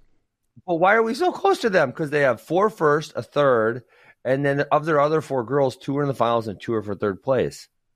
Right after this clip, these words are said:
So why, why is this so close? 'Cause we had, let me go back to our team. We had, uh, Diamond did not place. Um,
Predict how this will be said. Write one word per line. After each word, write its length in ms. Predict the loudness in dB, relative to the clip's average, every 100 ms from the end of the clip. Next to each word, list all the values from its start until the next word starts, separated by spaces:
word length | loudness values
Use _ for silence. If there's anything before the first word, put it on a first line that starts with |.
| _
So 120 | -4 2
why, 280 | 2 2 0
why 280 | -2 -2
is 140 | 0 -2
this 180 | -4 -2
so 160 | -4
close? 340 | -4 -2 -2 -2
'Cause 140 | -10
we 180 | -6 0
had, 600 | 2 4 2 2 0 -6 _ _ _ _ _
let 100 | -12
me 80 | -8
go 100 | -6
back 240 | -4 -4 -6
to 160 | -4
our 160 | -2 -2
team. 460 | -4 -10 -8 -10 -12 _ _ -10
We 220 | -2 0
had, 580 | 2 2 4 2 -2 -8 _ _ _
uh, 300 | -4 -2 -2
Diamond 640 | -4 -2 0 0 -2 -4 -4
did 160 | -2
not 280 | 0 0 -2
place. 600 | -4 -4 -2 -4 -10 -20 _ _ _ _
Um, 680 | -6 -2 -2 -2 -4 -6 -10